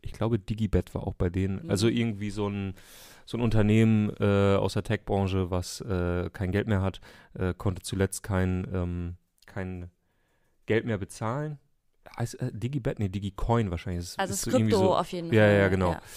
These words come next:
Speaker 1: Ähm, er konnte nicht mehr bezahlen und deswegen ist er jetzt verschwunden von der, von der Brust von Inter Mailand, weshalb Inter mit, äh, komplett cleanen Trikots gespielt hat.
Speaker 2: Mhm.
Speaker 1: Ich hab mich gefragt,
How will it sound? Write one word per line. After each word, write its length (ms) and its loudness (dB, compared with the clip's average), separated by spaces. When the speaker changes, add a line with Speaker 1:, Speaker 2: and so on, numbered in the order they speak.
Speaker 1:
Ähm, 680 4
er 100 -2
konnte 260 -4
nicht 140 -2
mehr 100 -2
bezahlen 440 0
und 80 -4
deswegen 360 -6
ist 140 -12
er 80 -2
jetzt 120 -6
verschwunden 420 -6
von 180 -8
der, 240 -4
von 160 -10
der 100 -4
Brust 280 -6
von 160 -10
Inter 160 -6
Mailand, 360 -2
weshalb 440 -8
Inter 460 -4
mit, 400 0
äh, 180 -2
komplett 680 -6
cleanen 520 -4
Trikots 400 -10
gespielt 320 -10
hat. 80 -6
Speaker 2:
Mhm. 140 -12
Speaker 1:
Ich 60 -6
hab 60 -6
mich 100 -8
gefragt, 440 -10